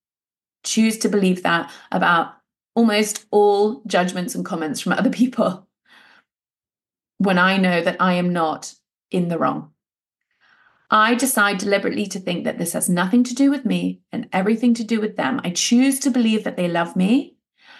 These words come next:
and that those comments were coming from love.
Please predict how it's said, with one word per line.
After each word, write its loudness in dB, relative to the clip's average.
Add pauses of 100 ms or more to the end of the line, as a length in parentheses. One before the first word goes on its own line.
(260)
and 2
that 0
those -2
comments -4
were -8
coming 0
from 2
love. -2